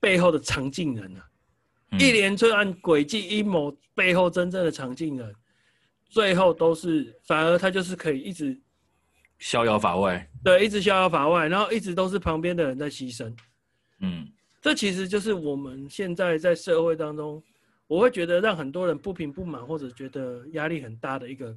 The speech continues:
Speaker 1: 根源。所以最近在很多电影题材里面都会一直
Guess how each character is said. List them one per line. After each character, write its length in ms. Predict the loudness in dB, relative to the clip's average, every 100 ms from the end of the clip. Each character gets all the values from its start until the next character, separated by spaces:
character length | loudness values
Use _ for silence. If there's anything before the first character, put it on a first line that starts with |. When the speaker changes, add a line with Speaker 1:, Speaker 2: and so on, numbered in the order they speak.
| _
Speaker 1:
根 260 | -4 -4 -6
源。 180 | -10 -16 _ _ _ _ _
所 180 | -2 -2
以 40 | 0
最 220 | 0 0
近 200 | 0 -2
在 120 | 0
很 140 | 0
多 100 | -4
电 220 | -6 -6 -6
影 100 | -8
题 140 | -10
材 160 | -10 -10
里 100 | -8
面 160 | -10
都 160 | -6 -4
会 120 | -4
一 40 |
直 180 | -4 -10